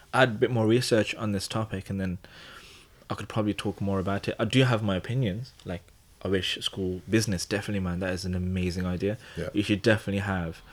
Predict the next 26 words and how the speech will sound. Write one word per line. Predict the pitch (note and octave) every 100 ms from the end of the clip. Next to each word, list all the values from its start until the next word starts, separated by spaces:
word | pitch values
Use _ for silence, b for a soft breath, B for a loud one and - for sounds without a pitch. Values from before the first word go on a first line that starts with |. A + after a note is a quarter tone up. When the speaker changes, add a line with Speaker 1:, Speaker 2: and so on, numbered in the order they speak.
| B B
Speaker 1:
a | G#2
more | F#2+ F2
practical | - F#2+ - - - F#2
approach | - F#2 F2+
to | E2+
business. | F2+ F2 E2+ F#2+ -
Speaker 2:
Mm. | E2+ F2 - - - - - -
Speaker 1:
Um, | F#2+ F#2+ F2+
yeah, | D3+ E3
I |
guess | E3+ -
the | D#3
pros | C#3 B2+
and | C3
cons | A#2+ A2+ A2 -
in, | G2+ A#2 F#2
in | A2+
business | G#2+ A#2+ A#2 G#2
G | - G#2+
C | -
S | G2+ -
E, | A#2 F2+ - B B B B B B _ -
there's | A2+ B2
so | - - D#3 D3
many | C3 G#2
different | F2 G#2+ - G2+ F2+